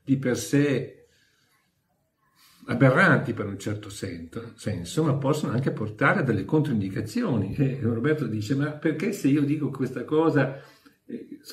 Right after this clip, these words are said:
ho la capacità di discernere e devo accettare per forza che le intenzioni dell'interessato erano buone, altrimenti sarò punito?" No,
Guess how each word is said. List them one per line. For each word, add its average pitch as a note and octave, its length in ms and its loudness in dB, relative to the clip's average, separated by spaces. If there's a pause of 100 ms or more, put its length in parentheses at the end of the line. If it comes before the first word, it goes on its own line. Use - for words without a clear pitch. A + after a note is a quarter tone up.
ho C#3 100 2
la C#3 80 4
capacità C#3+ 500 0
di C#3 120 4
discernere D3+ 1080 0
e C#3+ 180 2
devo D#3 180 4
accettare D#3+ 460 4
per D3 160 2
forza F#3 520 0
che D#3 100 0
le C#3 80 6
intenzioni C#3+ 440 0
dell'interessato C3+ 720 0
erano B2+ 220 2
buone, E3+ 280 2
altrimenti C#3 560 0
sarò C#3 260 0
punito?" C3 520 4
No, - 500 -6